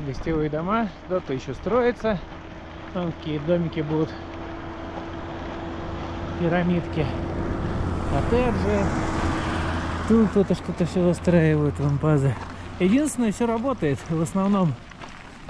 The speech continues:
самое раннее с мая, а так в основном с июня. Ну, так, конечно, в несезонье это не очень удобно, но, как бы, понятное дело, здесь нет такого наплыва туристов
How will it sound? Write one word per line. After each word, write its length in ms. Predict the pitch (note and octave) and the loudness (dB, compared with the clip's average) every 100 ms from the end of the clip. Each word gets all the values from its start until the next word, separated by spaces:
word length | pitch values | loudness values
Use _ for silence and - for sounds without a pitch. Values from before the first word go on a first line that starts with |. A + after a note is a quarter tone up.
| - - - - - - | -14 -14 -14 -12 -12 -10
самое 540 | - G3+ G#3 F#3+ E3 E3 | -2 0 2 4 2 2
раннее 440 | F3+ E3 D3+ C#3 | 2 0 0 -2
с 100 | - | 0
мая, 440 | E3+ G3+ G3 C#3 G2 - - - | 0 2 0 0 -2 -6 -12 -6
а 140 | D#3 C#3 | -4 0
так 200 | F3+ E3+ | 0 0
в 60 | D3+ | -2
основном 420 | - D3 D#3+ D3 | 0 0 2 0
с 140 | - | 2
июня. 480 | C#3+ C3+ B2+ G#2+ F2 - - - - - - - - - - - - - - - - C#3 | 2 4 2 0 -4 -10 -12 -12 -12 -12 -14 -14 -14 -14 -14 -16 -16 -14 -14 -14 -10 -8
Ну, 60 | B2 | -4
так, 140 | C#3 | -4
конечно, 380 | - D3 C#3+ C#3 | -2 -2 0 0
в 40 | D3 | 0
несезонье 600 | C#3 D3+ D3+ D#3+ C#3 A#2+ - - - - - - - - - - - - - - | 0 0 2 4 2 2 -4 -14 -16 -14 -14 -10 -10 -10 -12 -12 -14 -14 -14 -4
это 140 | C3+ | -2
не 80 | D3 | 0
очень 300 | C3 - C3+ | -2 -4 -4
удобно, 340 | C3 F#3+ F3 D#3 C#3+ | 0 0 2 0 0
но, 180 | D3 D3+ B2+ - - - - - | 0 -2 -6 -12 -16 -16 -16 -6
как 100 | C#3 | -4
бы, 140 | C3 B2 - | -2 -4 -4
понятное 380 | C#3+ D3 D3 C#3+ | -4 -2 -2 -2
дело, 280 | C3+ D3 C#3 | 2 2 4
здесь 260 | C3+ B2 - - - - - - | 0 -4 -8 -12 -12 -18 -12 -2
нет 140 | D3+ - | -2 -2
такого 280 | B2+ - B2+ | -6 -2 0
наплыва 380 | C3 - D3+ C3 | -2 -2 0 0
туристов 420 | C#3 C3+ E3 - | 0 -2 -2 -8